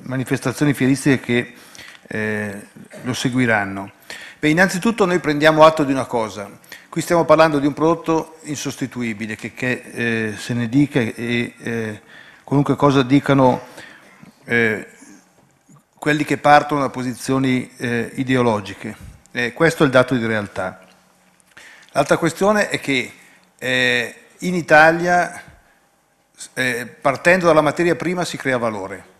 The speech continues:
e il valore è dato dalle, eh, capacità di, dalla creatività, dalla capacità di lavorare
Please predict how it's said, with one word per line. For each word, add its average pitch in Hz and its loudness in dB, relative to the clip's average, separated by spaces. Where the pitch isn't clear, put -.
e 139 -6
il 143 -4
valore 190 4
è 139 -4
dato 120 -2
dalle, 117 -4
eh, 110 -14
capacità 143 2
di, 147 0
dalla 147 2
creatività, 151 4
dalla 131 -2
capacità 151 2
di 143 -2
lavorare 147 6